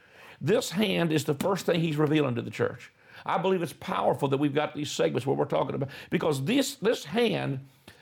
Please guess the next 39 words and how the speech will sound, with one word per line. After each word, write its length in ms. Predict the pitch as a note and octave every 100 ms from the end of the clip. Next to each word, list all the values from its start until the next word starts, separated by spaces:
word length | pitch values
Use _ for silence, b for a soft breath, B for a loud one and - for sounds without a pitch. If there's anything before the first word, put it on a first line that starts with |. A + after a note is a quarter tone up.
| B -
that 220 | E3 -
was 180 | D#3+ C3
withered 380 | F3 F#3+ C3+
had 240 | A2 F#3+ A3+
to 80 | F#3+
be 120 | G3+
restored 720 | F3 - - G3+ D3+ G#2 -
on 160 | - D#3
the 80 | C#3+
Sabbath. 460 | - D3 - C3+ - b b b
We've 300 | C#3+ C#3 B2
got 420 | B2 G3 B3+ -
to 60 | A#3
bring 440 | F3 F#3 G#3+ G3+
ministry 520 | F#3 G3 F#3+ - F3+ F3
back 380 | F3 D#3 D#3+
to 80 | -
the 100 | D#3
place 460 | D3 A#2+ - - - B B B -
where 200 | C#3 C#3
they 140 | C3+
are 100 | B2+
flowing 440 | A2 D#3+ G3 G#3
from 160 | F#3+ D#3
the 80 | C3+
posture 600 | C3+ F3 G#3 - - -
of 120 | B2
rest. 400 | B2+ D#3+ G3 - B B B -
They 100 | C3
are 80 |
flowing 400 | B2 - D3+ D3+
from 200 | - C#3+
the 100 | C3+
finished 400 | B2+ C3 B2 - -
work. 280 | E3+ G#3
They 80 | C#3+
are 80 | C3
flowing 320 | - B2+ B2+
from 320 | B2 B2 A#2+